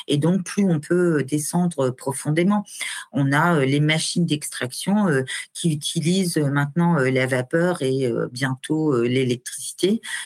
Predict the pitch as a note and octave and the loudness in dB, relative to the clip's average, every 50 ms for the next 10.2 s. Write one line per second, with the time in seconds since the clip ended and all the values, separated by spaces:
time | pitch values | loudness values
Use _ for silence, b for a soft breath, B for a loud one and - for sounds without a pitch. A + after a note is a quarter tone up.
0 | B B - E3+ D#3 C3+ D#3+ F3 F3+ F3 D#3 - - - D3+ C#3 D#3+ F3 F#3 G3 | B B -4 -4 0 2 2 2 4 2 2 0 -2 -2 0 2 2 2 2 2
1 | F3+ D#3+ C#3+ C#3+ C3+ C3 C3+ C#3 C3 B2 B2 B2 A#2 - - C3 C3 D3+ E3 F3 | 0 0 0 0 0 0 -2 0 0 0 0 -2 -2 -2 -2 0 2 2 2 2
2 | E3 E3 B2+ B2 B2+ B2+ B2+ - - D#3 E3 F#3+ F#3+ F3 C#3+ B2 A#2+ A#2+ B B | 2 0 0 0 0 -2 -2 -2 -2 0 2 2 2 2 2 2 0 -2 B B
3 | B B B B - C3 C3 B2+ C3 C3 C3 B2 D#3 D#3+ D3 - - D3+ D3 - | B B B B -2 0 2 2 2 2 0 0 0 -2 -2 -2 -2 -4 -2 -2
4 | D#3 D3 - - F3 E3 D3 C3 C3 B B B B B - D#3+ D#3+ D#3 D3+ F3+ | -4 -4 0 2 2 2 2 2 -2 B B B B B -4 -2 0 2 2 2
5 | F3+ F3+ F3+ F3 - E3 E3 D#3+ E3 E3 E3+ F#3 G#3+ A3+ G#3+ F3+ D3 C#3 B2+ D3 | 2 2 0 2 2 0 2 2 2 2 4 4 4 4 4 2 2 0 0 -2
6 | D3+ D3+ - - - F3 F3 E3+ - - F#3+ F#3+ F#3 F#3 F3 D3+ C3 B2+ C3+ B | -2 -2 -2 0 2 2 2 2 2 0 0 2 2 2 2 2 2 0 -2 B
7 | B B B B B B - - B2+ C3 B2 A#2+ A#2+ A#2+ A1 - - - - - | B B B B B B -4 -2 0 0 0 0 0 0 0 0 0 0 -2 -2
8 | - - E2 D#2+ E2 E2 D#2+ - - F#2+ F#2+ - B2+ C3+ C#3 D#3+ D3+ D#3+ E3 E3+ | -2 -2 -4 -4 -6 -6 -8 -8 -10 -8 -4 -4 -4 0 0 2 2 4 2 0
9 | E3+ - D#3+ D#3 D3+ D3 D3+ D3 - - - C3+ C3 C3 C3 C#3 D3 D3 - - | 0 0 0 0 2 0 0 0 -2 -4 -2 -2 -2 0 0 0 0 -2 -2 0
10 | G#3 G#3+ B3+ | 0 0 0